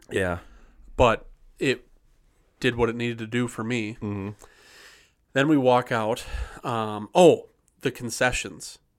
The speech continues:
Speaker 1: Oh, yeah.
Speaker 2: This fucking voodoo witchcraft bullshit. So this is how it works. You walk up. Did you check your receipts?
Speaker 1: I, I did. I didn't get, uh, I'm checking right now
Speaker 2: Okay.
Speaker 1: because one of them,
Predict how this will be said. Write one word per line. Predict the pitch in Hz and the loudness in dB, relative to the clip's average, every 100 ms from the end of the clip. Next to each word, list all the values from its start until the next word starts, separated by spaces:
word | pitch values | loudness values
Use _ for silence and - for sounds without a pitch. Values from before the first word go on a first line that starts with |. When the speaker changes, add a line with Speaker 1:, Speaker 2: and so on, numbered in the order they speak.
| _ _ _ | _ _ _
Speaker 1:
Oh, | 104 104 | -2 0
yeah. | 90 82 - _ | 0 -2 -8 _
Speaker 2:
This | 139 131 | 0 0
fucking | - 143 135 131 117 | 0 0 0 -2 -4
voodoo | 117 131 135 | -2 0 2
witchcraft | 131 123 117 - 127 120 - | 2 0 -2 -2 0 0 0
bullshit. | 117 110 - 107 - | -2 -2 -4 -8 -10
So | 117 | -6
this | 123 - | -6 -6
is | 143 | -2
how | 143 123 | 0 0
it | |
works. | 113 101 - | -2 -6 -10
You | 110 | -10
walk | 107 143 165 | -2 -2 0
up. | 139 110 - - _ _ _ _ | -2 -4 -8 -20 _ _ _ _
Did | 120 | -6
you | 131 208 | -2 -2
check | - 147 151 | 0 0 2
your | 156 | 2
receipts? | 131 - 131 143 - - - | 0 -2 -4 -4 -10 -12 -6
Speaker 1:
I, | 110 117 | -6 -2
I | 120 | -2
did. | 120 143 165 120 98 92 - | 0 2 2 2 -2 -6 -2
I | 113 | -2
didn't | 123 165 156 | 0 -4 -4
get, | 127 135 - _ _ _ _ 98 | -4 -6 -8 _ _ _ _ -12
uh, | - | -8
I'm | 87 107 | -6 -4
checking | - 113 104 | -2 -2 -2
right | 92 95 | -2 -2
now | 85 95 | 0 -2
Speaker 2:
Okay. | 117 | 0
Speaker 1:
because | 117 95 | -2 -2
one | 87 104 131 | 0 0 0
of | |
them, | 90 85 85 | 0 -2 -2